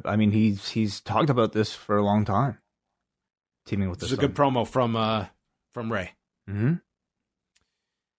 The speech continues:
Speaker 2: Natalya and Lana are in the ring, and they are going to induct a special woman into the Hall of Fame.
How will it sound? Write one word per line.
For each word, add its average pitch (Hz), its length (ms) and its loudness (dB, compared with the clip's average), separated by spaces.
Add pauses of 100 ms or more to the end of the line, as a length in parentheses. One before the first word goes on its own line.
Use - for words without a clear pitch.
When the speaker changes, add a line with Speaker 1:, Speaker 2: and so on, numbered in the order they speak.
(140)
Speaker 2:
Natalya 208 680 2
and 135 140 0
Lana 139 400 4
are 117 220 -4
in 107 100 -2
the 104 80 -4
ring, 95 280 -8 (520)
and 127 160 -8
they 151 100 2
are 180 100 4
going 160 220 2
to 147 100 0
induct 139 340 0
a 113 40 -4
special 156 400 0
woman 131 280 0
into 131 240 -8
the 107 120 -6
Hall 127 220 0
of 120 60 -4
Fame. 113 360 -6